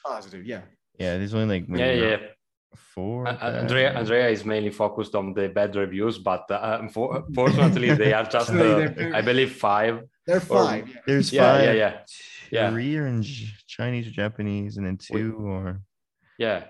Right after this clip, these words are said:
Speaker 2: English.
Speaker 3: We, we, we, we give a, a big value to, to the player feedback. We have a Discord channel where we answer to those and, uh, all the issues that they found. Uh, we, we try to, to,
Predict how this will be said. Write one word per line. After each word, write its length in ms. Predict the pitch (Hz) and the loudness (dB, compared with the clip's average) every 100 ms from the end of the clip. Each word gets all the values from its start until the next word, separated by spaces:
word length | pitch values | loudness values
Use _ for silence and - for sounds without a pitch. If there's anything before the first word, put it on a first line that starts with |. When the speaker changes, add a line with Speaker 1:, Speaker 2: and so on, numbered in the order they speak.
| - | -10
Speaker 2:
English. 320 | 85 78 78 | -10 -8 -6
Speaker 3:
We, 140 | 139 | -4
we, 260 | 120 120 127 | -2 -2 -2
we, 180 | 113 120 | -4 -6
we 260 | - 110 | -6 -6
give 320 | 113 117 123 107 | -4 -2 0 0
a, 720 | 104 98 98 - 95 92 92 | 2 2 0 -2 -6 -4 -6
a 40 | |
big 320 | 87 82 104 104 | -8 -8 -8 -4
value 360 | 98 98 104 | -2 -2 -2
to, 400 | 107 95 90 87 | -4 -6 -6 -6
to 180 | 85 90 | -8 -10
the 500 | 85 87 82 82 82 - _ | -8 -8 -8 -10 -14 -18 _
player 280 | 95 92 92 | -8 -4 -4
feedback. 560 | - 92 85 95 95 90 | -6 -8 -4 -4 -4 -6
We 80 | |
have 160 | 90 85 | -6 -6
a 100 | 87 | -8
Discord 400 | 80 92 - 92 | -8 -12 -10 -10
channel 340 | 90 87 92 | -8 -8 -8
where 180 | 90 90 | -4 -4
we 320 | 85 85 85 _ _ - | -4 -8 -10 _ _ -10
answer 320 | 92 - 110 | -8 -6 -6
to 180 | 104 110 | -4 -6
those 400 | 107 101 101 - | -2 -2 -4 -4
and, 640 | 104 95 87 87 87 87 85 _ _ - | -4 -4 -6 -8 -10 -10 -14 _ _ -10
uh, 280 | 90 85 90 | -8 -4 -4
all 120 | 104 | -2
the 100 | 101 | -2
issues 460 | 98 95 104 95 95 | -4 -6 -8 -8 -12
that 120 | 98 | -4
they 120 | 98 | -4
found. 500 | 95 87 82 87 87 | -4 -8 -8 -10 -8
Uh, 220 | 90 85 | -6 -6
we, 320 | 80 82 82 - _ _ | -8 -12 -14 -18 _ _
we 80 | 117 | -6
try 220 | 113 117 113 | 0 0 2
to, 260 | 113 107 | 0 -2
to, 260 | 104 104 | -4 -6